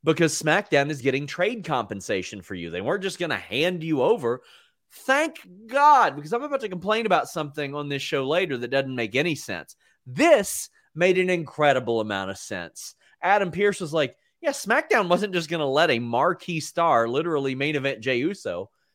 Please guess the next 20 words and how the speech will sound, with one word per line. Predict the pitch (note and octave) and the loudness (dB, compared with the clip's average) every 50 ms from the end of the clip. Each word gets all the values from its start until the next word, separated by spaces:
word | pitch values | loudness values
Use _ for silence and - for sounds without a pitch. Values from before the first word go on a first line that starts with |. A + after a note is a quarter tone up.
| _ _ - | _ _ -10
go, | A#2 C#3 C#3 C3 B2 B2+ D3 E3+ - A#2+ | -4 -2 0 0 2 2 0 0 -2 -2
go | C3 C#3 C3+ B2+ | -2 -2 0 0
away. | A#2+ A#2+ D#3 F#3+ G#3+ F#3 C#3 C#3+ - - | 0 2 2 2 2 2 0 -2 -4 -8
So | - - - E3 D#3 D3 C#3+ B2+ | -10 -6 -2 0 0 0 0 0
they're | A#2+ B2+ D3 F3+ G3+ | 0 0 0 0 0
gonna | G3+ G#3+ G3 F#3 | -2 -4 -4 -2
get | D#3 D3+ D3+ | -2 -4 -2
trade | - - C3+ B2 A#2+ A2 | -2 -4 -4 -2 -4 -4
compensation. | B2 A#2+ A2+ G#2 G#2 G#2 G2 - A2 G2+ F#2+ - - - B2+ D3 C#3+ _ _ _ _ _ _ _ - | -4 -4 -4 -4 -6 -10 -10 -6 -4 -4 -4 -6 -8 -12 -16 -16 -18 _ _ _ _ _ _ _ -4
And | E3+ D3+ D3+ C#3+ B2 | -2 -2 0 2 2
depending | D3 - - _ - F#3 G#3 A#3+ C4 B3+ B3 A3 | 0 0 0 _ -4 -2 -2 -2 -2 -2 -2 -2
on | G#3 G3 F3 | -2 -2 -2
who | E3 G3 A3+ G#3 | -2 0 0 2
it | F#3+ G#3 | 2 2
is, | C4+ D4+ B3+ A#3 A#3 G#3 F#3+ - - _ _ _ _ _ - | 4 6 6 6 4 2 -8 -16 -20 _ _ _ _ _ -16
you | G#2+ A#2 C#3 D3 | -10 -6 -4 -2
might | C#3 C3 B2 B2+ C3 G#2 | 0 2 2 0 0 -2
get | G2+ A2 - C3 | -4 -6 -6 -6
more | A2+ G#2 G2+ G2 | -6 -6 -4 -4
heat." | G2+ C3 G#3+ A#3 E3 - _ | -4 -4 -6 -6 -6 -8 _